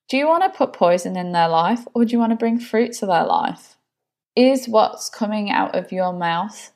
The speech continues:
from your heart? Does your heart need a little Jesus watering <laughs> and some healing so that you can bring fruit to other people instead of poison?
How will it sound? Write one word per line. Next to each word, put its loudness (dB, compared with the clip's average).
from -2
your 0
heart? -4
Does -2
your 6
heart 2
need -4
a 0
little 0
Jesus 0
watering 2
<laughs> -8
and 2
some 2
healing 0
so 2
that 2
you -2
can -4
bring -2
fruit -4
to -4
other 2
people -6
instead -2
of -2
poison? -4